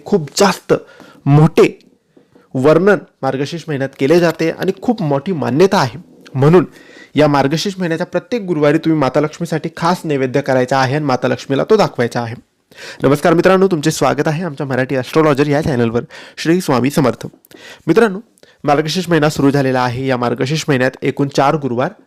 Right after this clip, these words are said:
येणार आहेत. मार्गशीर्ष महिन्याच्या प्रत्येक गुरुवारी महालक्ष्मीची कथा वाचली जाते, महालक्ष्मीचे पूजन केले जाते आणि शेवटच्या गुरुवारी विवाहित महिला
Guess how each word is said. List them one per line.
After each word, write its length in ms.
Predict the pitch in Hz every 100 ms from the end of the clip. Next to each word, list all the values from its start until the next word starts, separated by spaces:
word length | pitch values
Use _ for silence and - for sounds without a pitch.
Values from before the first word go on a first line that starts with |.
| _ _ _ -
येणार 300 | 139 165 131
आहेत. 260 | 110 123 - - _
मार्गशीर्ष 460 | 127 139 175 - 208
महिन्याच्या 300 | 196 165 165
प्रत्येक 360 | 170 156 - 185
गुरुवारी 380 | 147 120 117 120 - _ _
महालक्ष्मीची 720 | 135 139 139 135 - 127 131 127
कथा 200 | 127 147
वाचली 300 | 143 127 - 120
जाते, 220 | 120 127
महालक्ष्मीचे 680 | 123 123 120 131 120 127 127 - - -
पूजन 260 | 143 151 165
केले 180 | 143 127
जाते 220 | 123 120
आणि 120 | 131
शेवटच्या 440 | 135 127 135 - 131
गुरुवारी 360 | 123 120 135
विवाहित 400 | 131 120 143 190
महिला 280 | 147 120 127